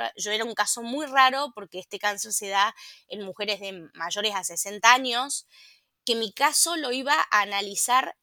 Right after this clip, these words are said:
eh, los tres hospitales de Córdoba más importantes,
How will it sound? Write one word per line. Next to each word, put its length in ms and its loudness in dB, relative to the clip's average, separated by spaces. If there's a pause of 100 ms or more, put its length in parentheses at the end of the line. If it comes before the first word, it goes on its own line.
eh, 320 -4
los 180 -12
tres 200 0
hospitales 480 -2
de 100 -10
Córdoba 680 4
más 260 -6
importantes, 880 -2